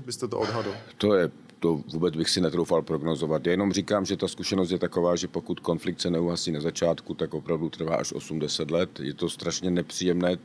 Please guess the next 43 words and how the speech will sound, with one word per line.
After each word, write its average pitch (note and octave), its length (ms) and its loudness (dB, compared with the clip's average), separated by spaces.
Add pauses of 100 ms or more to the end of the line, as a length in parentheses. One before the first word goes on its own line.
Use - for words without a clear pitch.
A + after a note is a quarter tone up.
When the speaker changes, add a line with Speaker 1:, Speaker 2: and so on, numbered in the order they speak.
(140)
Speaker 2:
tohle E2+ 240 2
vlastně E2+ 340 0
konstatovat, E2 680 0
ale E2 240 4 (420)
tohle E2 240 4
je E2+ 260 2
realita, E2 400 0
takhle D2+ 220 -2
to D#2 100 -2
bývá. D2+ 320 -4 (340)
Speaker 1:
Kdo A#2 220 2
ten E3+ 180 2
konflikt D3 440 -2
podle C3 240 2
vás C3+ 260 4
živí A2+ 460 -2
víc? F#2+ 340 -4
Je - 60 -18
to A2+ 120 2
hodně A2+ 200 0
kontroverzní G#2+ 560 0
otázka. G2 480 0 (140)
Je A2 80 -2
to G#2 120 2
Rusko, A#2+ 560 0
je F#2+ 80 -8
to G2 120 -6
Západ, G#2+ 500 2
je F2+ 60 -8
to - 100 -10
Ukrajina, G2+ 720 -4
je F2 60 -16
to F#2 80 -12
Evropská G2 480 -2
unie? F#2 300 -8 (640)
Speaker 2:
Ten, D2+ 200 -8 (260)
ten F2+ 160 0
základ F#2 320 4
je F#2 120 4
skutečně F2+ 520 -2
ten, D2+ 260 -2
že, D#2+ 160 -2
eh, D#2 800 -2